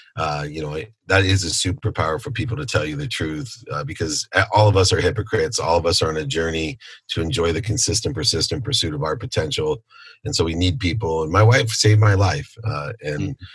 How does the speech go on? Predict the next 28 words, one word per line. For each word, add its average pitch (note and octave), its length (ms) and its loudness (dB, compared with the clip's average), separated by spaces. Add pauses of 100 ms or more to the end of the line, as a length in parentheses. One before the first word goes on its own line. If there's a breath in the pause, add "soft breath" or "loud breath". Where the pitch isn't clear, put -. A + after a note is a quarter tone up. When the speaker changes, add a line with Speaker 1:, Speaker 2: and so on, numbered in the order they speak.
(160 loud breath)
Speaker 1:
she - 160 -6
continues F2 640 0
to D#2 160 -4
amaze D#2 360 -4
me, D#2 360 -6 (360 loud breath)
uh, D2 380 -6
with - 160 -6
how D#3 340 -2
enlightened A#2+ 400 -4
she B2+ 200 -6
is D2+ 140 -8
and D3 120 -6
how, D2+ 280 -6
how - 100 -16
much D2+ 220 -4
help, D#2+ 380 -4 (440 loud breath)
uh, D2 240 -6
which G2+ 220 -2
is F2+ 100 -4
why D#2+ 220 0
I'm D2 100 -4
so D2 180 0
close - 580 -4
after - 180 -8
twenty-three - 480 -6
years D2 180 -6
of C#2+ 80 -6
marriage. D2 460 -10